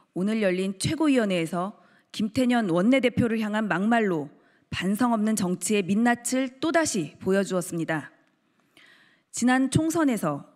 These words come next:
일하는 국회를 바라는 국민의 기대에 거듭되는 막말로 냉엄한 국민의 심판을 받았던 사실을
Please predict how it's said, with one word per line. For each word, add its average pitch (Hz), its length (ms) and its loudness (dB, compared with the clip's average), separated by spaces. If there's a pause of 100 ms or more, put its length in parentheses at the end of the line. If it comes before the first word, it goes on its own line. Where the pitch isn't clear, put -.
일하는 247 360 0
국회를 220 400 -2
바라는 185 460 0
국민의 208 460 0
기대에 185 500 -4 (380)
거듭되는 247 760 0
막말로 196 580 2 (420)
냉엄한 233 600 0
국민의 233 540 0
심판을 311 440 0
받았던 196 420 0
사실을 165 460 -4